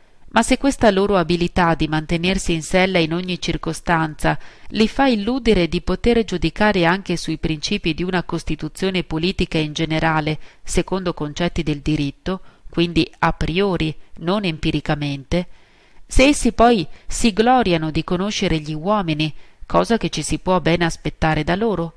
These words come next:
dato che sono molti gli uomini con cui hanno a che fare,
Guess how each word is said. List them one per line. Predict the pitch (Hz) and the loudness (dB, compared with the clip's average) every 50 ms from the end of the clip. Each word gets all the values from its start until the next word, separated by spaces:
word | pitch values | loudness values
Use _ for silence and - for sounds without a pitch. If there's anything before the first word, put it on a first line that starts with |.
| - - | -12 -2
dato | - 175 170 170 - 156 | 2 2 2 2 2 -4
che | - 165 | -6 -6
sono | - - 180 170 170 160 | -6 -4 -4 -2 -2 -4
molti | 156 165 185 185 185 175 156 - 170 160 151 - | -2 -2 -2 -2 -2 -4 -4 0 0 0 0 0
gli | - 185 175 | -2 -2 -2
uomini | 170 160 170 170 170 170 170 160 156 | 0 2 2 2 2 0 -2 -4 -4
con | - - 160 156 | -4 -4 -8 -6
cui | - - 170 165 156 | -6 -4 -2 0 0
hanno | 156 156 156 156 | 0 0 -2 -2
a | 156 - | -4 -2
che | - 165 | -2 -4
fare, | - - - 160 151 151 156 160 160 - | -2 0 0 2 2 2 0 0 -2 -4